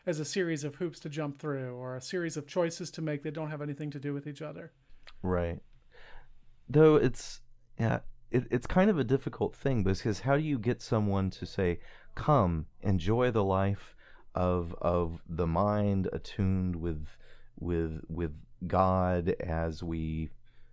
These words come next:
Speaker 2: you know, pursue this, you know, this sense of communal Aristotelian friendship as we make all of our, our minds and hearts better attuned with,"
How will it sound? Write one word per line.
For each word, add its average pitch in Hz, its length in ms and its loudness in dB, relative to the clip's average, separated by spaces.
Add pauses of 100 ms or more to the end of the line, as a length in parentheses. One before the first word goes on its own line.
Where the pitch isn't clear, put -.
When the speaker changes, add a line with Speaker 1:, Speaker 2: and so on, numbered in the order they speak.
(160)
Speaker 2:
you 85 140 -2
know, 78 300 -2 (120)
pursue 90 560 -4
this, 82 500 -4 (100)
you 87 120 -2
know, 80 240 -2 (280)
this - 300 -14 (100)
sense - 440 0
of 82 240 -4 (320)
communal 95 580 4
Aristotelian 87 880 0
friendship 87 560 -2
as 82 160 -2
we 85 100 0
make 85 280 0
all 85 220 2
of 82 120 0
our, 82 320 0 (340)
our 82 160 0
minds 80 460 0
and 80 140 -2
hearts - 580 -4 (380)
better 85 340 0
attuned 78 600 -2
with," 78 220 -4